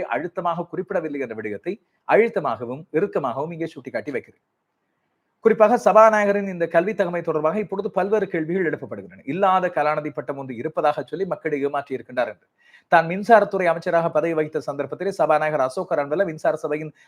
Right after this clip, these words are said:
தொழில்நுட்ப உத்தியோகத்தராக பணிபுரிந்தார் என்று சொல்லி இப்போது சம்பிக்க ரணவக்க குறிப்பிடுகிறார்.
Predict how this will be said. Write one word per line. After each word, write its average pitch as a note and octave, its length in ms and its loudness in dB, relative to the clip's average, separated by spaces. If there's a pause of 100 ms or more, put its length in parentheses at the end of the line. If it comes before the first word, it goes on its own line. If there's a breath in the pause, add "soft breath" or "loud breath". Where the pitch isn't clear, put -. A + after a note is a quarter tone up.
(160 soft breath)
தொழில்நுட்ப G#3+ 420 0
உத்தியோகத்தராக E3 540 0
பணிபுரிந்தார் C3+ 680 -2
என்று A2 160 -6
சொல்லி D#3+ 220 -6
இப்போது E3+ 340 -4
சம்பிக்க G3 440 0
ரணவக்க D3 340 -2
குறிப்பிடுகிறார். G2+ 500 -8